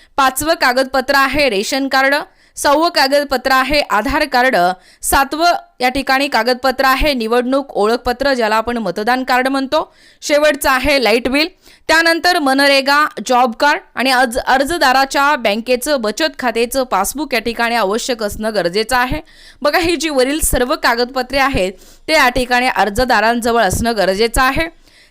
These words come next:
त्यानंतर लाभार्थ्यांची या ठिकाणी निवड कशी करण्यात येते बघा. अर्जदारांपैकी जर काही विधवा असतील,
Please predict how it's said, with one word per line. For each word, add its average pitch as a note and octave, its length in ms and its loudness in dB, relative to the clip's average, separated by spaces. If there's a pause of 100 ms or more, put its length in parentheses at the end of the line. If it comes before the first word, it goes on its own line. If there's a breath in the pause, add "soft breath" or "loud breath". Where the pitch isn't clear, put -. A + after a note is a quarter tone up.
त्यानंतर E4 500 2
लाभार्थ्यांची C#4 840 -2
या C#4+ 100 -4
ठिकाणी B3+ 440 -4
निवड B3 400 0
कशी C4 240 -2
करण्यात B3 400 0
येते B3+ 220 0
बघा. C4+ 220 0 (440 soft breath)
अर्जदारांपैकी D4+ 1000 2
जर C#4 220 0
काही C4+ 340 -2
विधवा A3+ 360 0
असतील, G#3+ 480 -2